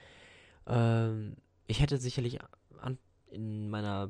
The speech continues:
pubertären Zeit nicht ganz so viel anstrengend sein sollen und so sehr viel gegen anstänkern. Hab ich nun mal getan, es hat mir den Ruf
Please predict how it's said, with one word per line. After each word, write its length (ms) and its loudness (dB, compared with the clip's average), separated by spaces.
pubertären 500 0
Zeit 300 -2
nicht 180 -6
ganz 180 0
so 80 0
viel 400 0
anstrengend 1700 -4
sein 260 2
sollen 260 4
und 200 -2
so 200 0
sehr 200 0
viel 160 -4
gegen 240 -2
anstänkern. 800 -6
Hab 160 0
ich 100 2
nun 80 2
mal 140 4
getan, 420 0
es 140 -4
hat 80 -4
mir 80 -2
den 140 0
Ruf 440 -2